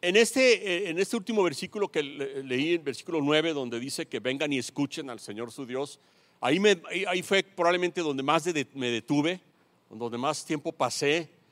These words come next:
escuchando, pensando, reflexionando, meditando con los ojos abiertos y,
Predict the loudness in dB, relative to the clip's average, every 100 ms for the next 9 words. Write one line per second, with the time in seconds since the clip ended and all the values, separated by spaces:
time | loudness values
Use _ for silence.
0 | _ _ -16 -14 -2 2 2 2 -2 -2
1 | -4 -6 -4 -4 0 2 2 -2 -4 -4
2 | -10 -12 -8 -4 -2 0 0 -2 -4 -6
3 | _ _ _ _ _ _ -6 -4 -2 0
4 | 2 2 0 -2 -4 -2 -4 -4 -4 -2
5 | 2 0 0 -4 -4 -6 -16 _ _ _
6 | _ _ _ -8 -4 0 0 -2